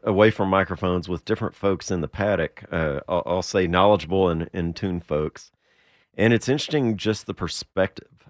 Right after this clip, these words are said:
of, uh, are you really questioning somebody that has sizable and successful teams in, in s-, uh,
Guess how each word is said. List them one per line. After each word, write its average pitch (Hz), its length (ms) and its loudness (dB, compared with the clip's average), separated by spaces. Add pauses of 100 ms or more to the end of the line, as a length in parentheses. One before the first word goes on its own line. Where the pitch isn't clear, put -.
(160)
of, 80 420 0
uh, 73 320 0 (480)
are 104 80 2
you 95 140 4
really 110 240 4
questioning 110 500 -2
somebody 92 520 0
that 80 180 -4
has 92 540 -2 (640)
sizable 107 920 0 (300)
and 87 400 0
successful - 560 -4
teams 98 420 -2
in, 78 160 -4
in 87 140 -2
s-, - 160 -12 (640)
uh, 76 60 -16